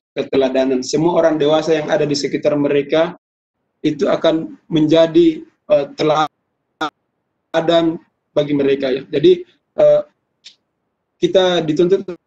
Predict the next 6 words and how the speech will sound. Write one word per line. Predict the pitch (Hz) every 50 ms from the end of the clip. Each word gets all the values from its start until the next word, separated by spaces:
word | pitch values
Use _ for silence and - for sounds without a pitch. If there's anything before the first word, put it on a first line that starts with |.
| _
untuk | - 165 165 185 170
kemudian | - 160 156 156 - 170 170 165
memberikan | 156 147 147 156 160 156 165 156
teladan | 156 160 156 151 147 147 147 143
terbaik | 151 143 147 143 143 139 -
kita, | - 156 147 - 156 156 165 185 - -